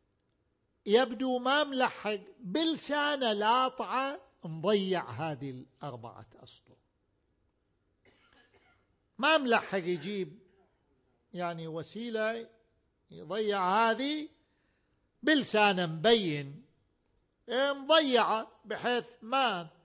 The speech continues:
لكن سألت هذا القاعد،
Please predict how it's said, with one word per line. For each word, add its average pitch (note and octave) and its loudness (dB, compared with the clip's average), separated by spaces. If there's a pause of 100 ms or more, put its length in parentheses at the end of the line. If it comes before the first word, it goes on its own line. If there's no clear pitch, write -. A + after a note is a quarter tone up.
(1200)
لكن F3+ -2
سألت D#4 2
هذا B3 4
القاعد، F#3+ 0